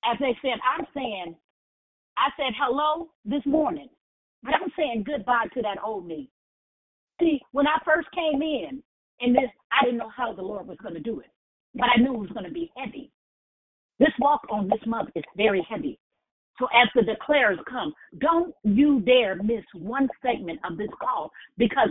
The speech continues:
if you off the line, there's, you know, that it, it might be that little, you know, that little piece that somebody else is saying that is gonna connect you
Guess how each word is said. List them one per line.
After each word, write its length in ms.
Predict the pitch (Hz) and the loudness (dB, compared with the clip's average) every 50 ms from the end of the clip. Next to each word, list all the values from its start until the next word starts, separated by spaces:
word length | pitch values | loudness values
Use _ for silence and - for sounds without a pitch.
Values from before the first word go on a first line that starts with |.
| - - | 2 2
if 180 | - 359 - - | 2 2 2 2
you 160 | 285 320 349 | 2 2 2
off 240 | - - - 311 302 - | 6 6 6 6 6 4
the 80 | 277 240 | 2 0
line, 420 | 254 262 277 285 269 226 220 214 | 2 2 2 2 2 2 2 2
there's, 200 | 262 277 269 240 - _ - - - _ - | 4 4 4 4 2 _ -20 -20 -8 _ 6
you 120 | 277 320 | 6 8
know, 220 | 285 294 269 262 - | 8 6 2 2 -2
that 100 | 240 240 - | -4 -6 -6
it, 180 | - 285 262 - - | -6 -6 -6 -4 -4
it 160 | 262 254 240 | -4 -4 -4
might 200 | 254 311 311 233 | -4 -4 -4 -2
be 100 | 294 285 | -2 -2
that 180 | 254 254 233 247 | -2 -2 -4 -2
little, 280 | 254 240 202 156 - _ _ _ _ _ _ | -2 -2 -4 -4 -10 _ _ _ _ _ _
you 160 | - 262 277 | -6 -4 -4
know, 140 | 254 240 220 | -4 -4 -6
that 140 | 202 208 202 | -6 -6 -6
little 220 | 226 240 214 156 - - - | -6 -6 -8 -8 -12 -10 -6
piece 220 | 381 440 330 214 - - - | -6 -6 -6 -8 -12 -10 -10
that 120 | 180 151 - _ _ _ _ _ _ _ - 320 | -10 -10 -10 _ _ _ _ _ _ _ -8 -6
somebody 340 | 302 277 294 269 247 247 | -2 0 0 0 0 -2
else 160 | 247 247 233 - - | -4 -6 -6 -8 -10
is 80 | 202 - _ - | -14 -12 _ -8
saying 400 | 277 269 262 240 185 170 160 - _ _ _ _ - | -6 -6 -6 -6 -6 -8 -10 -12 _ _ _ _ -6
that 160 | 247 247 - 247 | -6 -4 0 0
is 80 | 220 208 - | 0 -2 -2
gonna 240 | 233 226 202 180 - - | -8 -10 -10 -10 -10 -8
connect 520 | - 196 190 202 262 339 320 - _ - - | -8 -4 0 4 4 4 4 0 _ 0 2
you 200 | 247 226 214 | 2 2 2